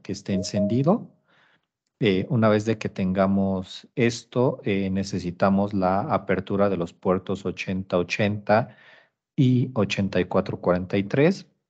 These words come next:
La conexión que vamos a hacer, eh, a través del puerto ochenta ochenta es para conexiones internas, es decir,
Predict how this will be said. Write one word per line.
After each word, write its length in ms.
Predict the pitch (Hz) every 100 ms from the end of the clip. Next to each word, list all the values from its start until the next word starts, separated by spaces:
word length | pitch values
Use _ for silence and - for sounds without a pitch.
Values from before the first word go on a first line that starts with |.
| _ -
La 240 | 110 92
conexión 560 | 110 95 95 - 98 101
que 100 | 104
vamos 380 | 98 101 104
a 40 | 92
hacer, 600 | - - 98 95 95 _ _ -
eh, 340 | 131 90 90
a 280 | 85 85 -
través 260 | 95 92
del 140 | 95 98
puerto 340 | - 95 98
ochenta 400 | 95 - 95 90
ochenta 640 | 95 - 113 113 117 135 - - - _ _ _
es 220 | 120 104 -
para 420 | - 104 107 104
conexiones 760 | 101 92 - - 92 95 -
internas, 680 | 95 101 123 120 110 104 104 -
es 220 | 95 95
decir, 460 | 95 - 117 117